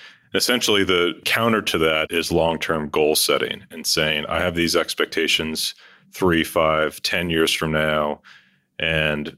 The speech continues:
I wanna be at this point," you know, whether it's net worth, whether it's investment return, whether it's marriage, kids,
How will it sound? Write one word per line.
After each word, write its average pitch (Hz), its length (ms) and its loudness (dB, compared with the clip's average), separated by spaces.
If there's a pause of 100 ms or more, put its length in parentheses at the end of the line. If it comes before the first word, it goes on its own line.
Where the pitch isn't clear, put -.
(100)
I 85 100 2
wanna 82 200 0
be 80 480 2
at - 140 -6
this - 160 2
point," 80 420 0 (240)
you 92 80 -12
know, 76 80 -2
whether 78 300 2
it's - 400 -4
net 71 260 -2
worth, 92 460 2
whether 69 240 -2
it's - 140 -8
investment 76 440 -4
return, 76 560 -2
whether 71 300 -4
it's - 360 -10 (480)
marriage, 82 720 0
kids, 80 920 0